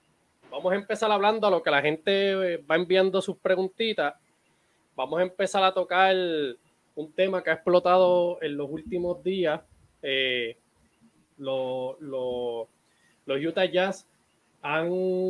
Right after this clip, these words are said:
han dicho que va, que están abiertos a escuchar ofertas por Donovan Mitchell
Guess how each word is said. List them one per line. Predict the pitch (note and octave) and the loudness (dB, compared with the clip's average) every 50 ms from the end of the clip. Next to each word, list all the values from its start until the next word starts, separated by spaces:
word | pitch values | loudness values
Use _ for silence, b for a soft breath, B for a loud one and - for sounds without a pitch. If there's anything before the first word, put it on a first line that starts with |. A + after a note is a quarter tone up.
| F#3 F3+ F#3 - _ - | -2 -4 -6 -8 _ -2
han | D#3+ D3+ D#3 D#3 | 0 0 0 0
dicho | F3+ F3+ - G3 | -4 -4 -4 -4
que | - F#3+ E3+ | 0 0 2
va, | D3 D#3 D#3 - - E3+ - | 2 0 -2 -2 -8 -14 -4
que | - D#3+ | -4 -4
están | D#3 - D3+ D#3 F3 | 0 0 0 2 2
abiertos | F3+ D#3+ E3 E3+ F#3 F#3+ F#3 - F#3 | 2 2 4 4 2 2 2 0 -2
a | E3+ | -2
escuchar | F3 - D#3 D3 - D#3 D#3+ | -2 -2 -8 -2 0 2 2
ofertas | F3 F3 - F#3 F#3 F#3+ F#3 - - D3+ D3+ - _ _ _ _ _ | 2 2 4 4 4 4 4 0 -4 -4 -4 -4 _ _ _ _ _
por | - C#3 C#3 C3 | -6 -6 -6 -4
Donovan | C3 C#3 C3 C3+ C#3+ D#3+ F3 E3+ E3+ | -2 -2 0 2 2 2 2 2 4
Mitchell | F#3 G#3 G#3 - - - D3 C#3+ D#3+ | 4 4 4 2 2 2 2 2 2